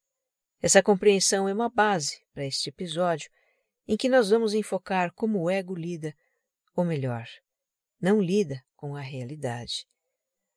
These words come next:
Vamos falar de um tema muito em evidência hoje, que é a negação da realidade. Negação da realidade faz a gente logo pensar em negacionismo.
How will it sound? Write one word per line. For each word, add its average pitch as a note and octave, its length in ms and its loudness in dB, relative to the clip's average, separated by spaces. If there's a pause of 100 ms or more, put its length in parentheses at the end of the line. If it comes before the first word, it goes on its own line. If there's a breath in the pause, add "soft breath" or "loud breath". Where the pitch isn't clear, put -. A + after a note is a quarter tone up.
(320)
Vamos B3+ 280 6
falar F#3+ 360 4
de E3 140 -4
um D3+ 80 -2
tema D#3 400 -6
muito E3 340 -4
em D#3 160 -8
evidência C#3+ 680 -6
hoje, D3 420 -6 (480)
que E3+ 220 0
é D#3+ 200 2
a D3 80 -6
negação D#3+ 880 -6
da C#3+ 140 -8
realidade. B2+ 880 -10 (840)
Negação G#3+ 500 6
da F3+ 120 0
realidade D3+ 760 -4 (380)
faz B3 320 4
a A#3+ 60 6
gente A#3+ 220 0
logo A3+ 280 4
pensar F#3+ 480 -2
em F3+ 120 -6
negacionismo. D#3 960 -4